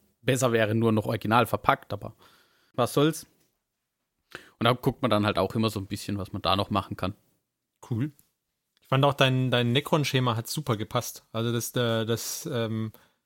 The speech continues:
Speaker 2: das Türkis ist ja ein, ein ziemlich, äh, dunkles, sattes Türkis. Das fand ich sehr, sehr cool.
Speaker 1: Ja,
Speaker 2: Passt gut.
Speaker 1: das wird aber noch heller, tatsächlich. Das ist nur die, nur die Grundfarbschicht. Ich bin mir aber nicht sicher, weil ich finde tatsächlich,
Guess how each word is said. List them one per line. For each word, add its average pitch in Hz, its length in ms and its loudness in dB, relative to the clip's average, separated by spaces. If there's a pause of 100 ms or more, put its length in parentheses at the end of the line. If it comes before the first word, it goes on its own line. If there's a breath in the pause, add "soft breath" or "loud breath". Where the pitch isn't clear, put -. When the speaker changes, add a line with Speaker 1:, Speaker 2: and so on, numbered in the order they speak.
(180)
Speaker 2:
das 117 200 -2
Türkis 139 340 -2
ist 135 140 -4
ja 127 120 4
ein, 127 200 0
ein 120 200 -2
ziemlich, 127 380 -2 (140)
äh, 127 120 -8
dunkles, 135 440 0
sattes 127 340 2
Türkis. 113 360 -2
Das 110 120 -6
fand 98 240 -8
ich 98 80 -12
sehr, 95 180 -10
sehr 95 220 -12
cool. 92 160 -6 (340)
Speaker 1:
Ja, 135 60 6
Speaker 2:
Passt - 380 -2
gut. 101 260 -12
Speaker 1:
das - 240 -6
wird 160 220 2
aber 196 240 2
noch 185 180 -4
heller, 131 260 -2 (560)
tatsächlich. - 460 -8 (840)
Das 127 100 -2
ist 143 180 -4
nur 160 160 4
die, 170 460 -8
nur 175 200 4
die 165 100 -2
Grundfarbschicht. 131 840 0 (400 soft breath)
Ich 139 100 -6
bin 175 120 4
mir 214 80 6
aber 202 140 2
nicht 180 160 -2
sicher, 190 200 0
weil 147 120 2
ich - 80 -6
finde 165 280 -4
tatsächlich, 156 640 -4